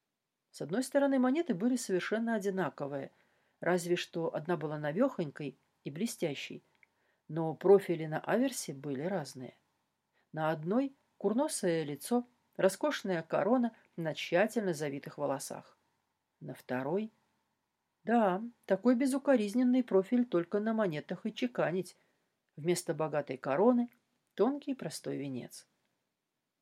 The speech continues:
Я долго вглядывалась в оба портрета. Конечно, профиль на монете обычно мало похож на оригинал. И всё же. «Долгонько же он собирался, прежде чем выпустил новую чеканку». «А куда торопиться?»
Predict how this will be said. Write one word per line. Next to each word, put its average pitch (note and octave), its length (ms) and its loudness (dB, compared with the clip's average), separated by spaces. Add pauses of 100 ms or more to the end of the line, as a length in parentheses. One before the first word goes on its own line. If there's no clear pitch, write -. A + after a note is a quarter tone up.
(100)
Я D#3+ 80 -2
долго C4+ 360 2
вглядывалась A3 840 0
в C#3+ 100 -8
оба D3+ 180 -6
портрета. C#3 640 -10 (880)
Конечно, B3 540 0
профиль B3+ 320 4
на A#3+ 100 2
монете B3 400 4
обычно A#3+ 380 0
мало B3+ 260 4
похож D#3 400 -4
на D#3 120 -2
оригинал. D#3+ 580 -2 (600)
И G#3 160 0
всё D3 280 -6
же. - 180 -10 (1080)
«Долгонько C#4 560 4
же C4+ 100 2
он C4 100 4
собирался, A3 600 6
прежде F3 300 0
чем F#3+ 220 -2
выпустил F3+ 460 0
новую D#3+ 340 -2
чеканку». D#3+ 560 -6 (720)
«А D3+ 80 -8
куда A#3+ 280 6
торопиться?» F#3+ 580 0